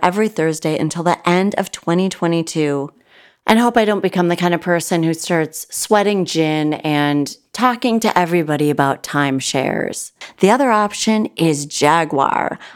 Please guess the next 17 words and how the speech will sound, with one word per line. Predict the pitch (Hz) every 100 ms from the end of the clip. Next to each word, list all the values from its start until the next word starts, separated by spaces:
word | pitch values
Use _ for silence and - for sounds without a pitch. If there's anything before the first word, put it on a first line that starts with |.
| -
I | 190
am | 233 269
going | 262 254
to | 240
tap | 233 180 170 170 -
back | 175 180 190
into | 196 180
that | 160 -
manifestation | 151 160 160 160 - 156 - 156
we | 147
did | 143 143
in | 135 147
the | 139
Three | - 208
Calls | 208 214 202 190
Miracles | 185 185 180 160 151
episode, | 139 151 - 143 147